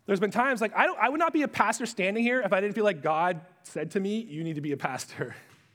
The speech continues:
I definitely wouldn't have stayed a pastor <laughs> unless I felt like the Lord was saying,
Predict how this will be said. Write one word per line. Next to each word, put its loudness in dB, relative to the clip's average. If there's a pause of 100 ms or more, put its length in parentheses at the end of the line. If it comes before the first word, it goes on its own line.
(560)
I 0
definitely -4
wouldn't -10
have -10
stayed -6
a -2
pastor -8
<laughs> -20
unless -6
I -6
felt -4
like -6
the -8
Lord -4
was -6
saying, -10